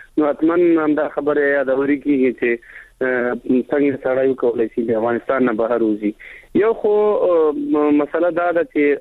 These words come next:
اه، خلکو ته د کار زمینه کې یو څه ستونزې دي. اه، خلکو ته هغسې د کار زمینه نه ده برابره شوې. همدارنګه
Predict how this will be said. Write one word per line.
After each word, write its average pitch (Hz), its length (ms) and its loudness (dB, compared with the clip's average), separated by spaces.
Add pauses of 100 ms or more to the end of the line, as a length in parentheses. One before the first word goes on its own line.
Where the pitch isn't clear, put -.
اه، 135 320 2
خلکو 160 380 -4
ته 147 140 -2
د 135 100 -4
کار 147 280 -2
زمینه 127 440 2
کې 123 420 0
یو 123 120 0
څه 127 100 -4
ستونزې 127 540 -2
دي. 139 140 0 (520)
اه، 135 160 0
خلکو 156 360 -2
ته 147 120 -2
هغسې 143 580 0
د 135 60 0
کار 143 260 -4
زمینه 139 300 2
نه 143 200 0
ده 135 60 -2
برابره 127 420 -2
شوې. 123 300 -2
همدارنګه 127 520 -2